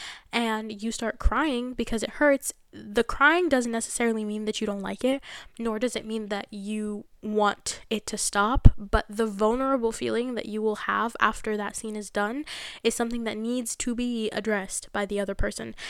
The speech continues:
because it can leave you feeling worthless, it can leave you feeling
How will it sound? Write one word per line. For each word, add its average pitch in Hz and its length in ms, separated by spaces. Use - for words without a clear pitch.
because 226 220
it 240 100
can 233 220
leave 247 180
you 254 160
feeling 220 420
worthless, 214 640
it 240 80
can 233 160
leave 226 200
you 226 100
feeling 220 440